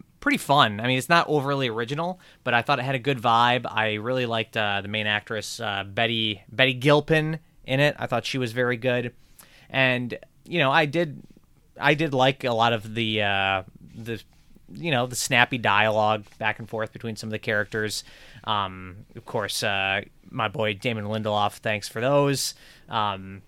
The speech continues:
I will say some of the scenes toward the end, not great for a drive-in viewing experience, um, 'cause there are quite a few, uh, nighttime scenes in the second or third act,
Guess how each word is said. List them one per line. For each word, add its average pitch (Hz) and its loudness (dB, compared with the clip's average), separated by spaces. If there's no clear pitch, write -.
I 131 2
will 165 6
say 156 4
some 170 -2
of 175 -2
the 160 -2
scenes 151 -2
toward 147 0
the 131 2
end, 131 2
not 160 0
great 156 2
for 143 2
a 131 0
drive-in 127 2
viewing 123 -2
experience, 120 -4
um, 95 -2
'cause 113 -6
there 110 0
are 110 4
quite 135 -2
a - -8
few, 117 -2
uh, 95 -2
nighttime 113 -2
scenes 123 -6
in 113 -4
the 113 -4
second 120 0
or 117 -2
third 123 0
act, 120 2